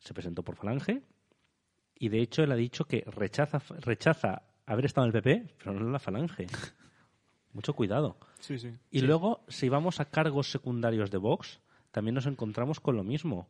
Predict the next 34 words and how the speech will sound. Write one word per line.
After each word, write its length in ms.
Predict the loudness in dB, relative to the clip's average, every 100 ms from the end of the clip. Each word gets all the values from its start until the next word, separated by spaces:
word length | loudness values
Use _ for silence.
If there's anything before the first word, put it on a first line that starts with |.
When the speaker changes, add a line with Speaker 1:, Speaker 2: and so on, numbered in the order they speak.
| _ _ -20 -14 0
Speaker 1:
Jordi 260 | 2 2 2
de 100 | 0
la 80 | 0
Fuente, 440 | 2 2 2 0
el 100 | -2
que 100 | -4
fue, 420 | -6 -4 -2 -4 -8
el 100 | -8
que 240 | -2 2
es 260 | 0 -2 -14
asesor 420 | -12 -12 -4 -2 0
de 320 | -4 -10 -8
Ignacio 340 | -6 -4 0
Garriga, 340 | 0 0 -2 -4
porque 200 | -4 -2
creo 200 | 0 0
que 80 | 2
no 120 | 2
han 100 | 0
retirado, 580 | -2 0 2 2 0 -6 -18 _ _ -20 _ _ _
mm, 240 | -6 -4 -4 -10 _ _ _ _ -2
participó 540 | -2 0 -4 0 2
en 80 | 2
el 100 | 2
partido 420 | 0 0 -2 -4
abiertamente 540 | -6 -8 -4 -4 -4 -2
neofascista 800 | -4 -4 -8 -6 -8 -4 -4 -2
Movimiento 480 | -4 -2 0 0 -2
Social 300 | -4 -2 -2
Republicano. 760 | -2 -6 -6 -6 -2 -2 -2 -10 _ _ _ _ _ _ _ _ _ _ _ _ _ _ _ _ -2
En 140 | 0
el 160 | 0 0
caso 240 | 0 2
también 500 | 2 4 4 4 0